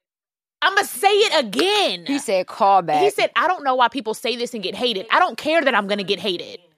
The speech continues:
Speaker 2: So, so yes.
Speaker 1: So yes,
Speaker 2: On the
Speaker 1: on the
Speaker 2: first
Speaker 1: first day,
Speaker 2: day,
Speaker 1: light
Speaker 2: light
Speaker 1: was
Speaker 2: was
Speaker 1: created.
Speaker 2: created. That's my kid,
Speaker 1: That is
Speaker 2: bro.
Speaker 1: clever to me.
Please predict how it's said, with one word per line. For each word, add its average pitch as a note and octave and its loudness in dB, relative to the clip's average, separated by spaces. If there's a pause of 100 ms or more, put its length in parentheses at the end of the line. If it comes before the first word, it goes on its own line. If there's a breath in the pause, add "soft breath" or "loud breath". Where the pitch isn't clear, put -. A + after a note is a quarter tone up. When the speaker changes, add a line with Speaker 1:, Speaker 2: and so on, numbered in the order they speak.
(120)
Speaker 2:
So, A3 2
so G#3 -2
yes. F#3 0
Speaker 1:
So - 0
yes, A#3 -2
Speaker 2:
On F3 -2
the F3 -2
Speaker 1:
on B3+ -4
the C#4+ 0
Speaker 2:
first F3+ 0
Speaker 1:
first G3 0
day, G#3+ 2
Speaker 2:
day, F3+ -2
Speaker 1:
light E3 -6
Speaker 2:
light A3+ 2
Speaker 1:
was A3 -4
Speaker 2:
was - -16
Speaker 1:
created. A3 -4
Speaker 2:
created. - -8 (1120)
That's A3+ 2
my G#3 0
kid, - -6
Speaker 1:
That G4+ 4
is G3+ -2
Speaker 2:
bro. F#3 0
Speaker 1:
clever C4+ 0
to A#3 -12
me. D3+ -12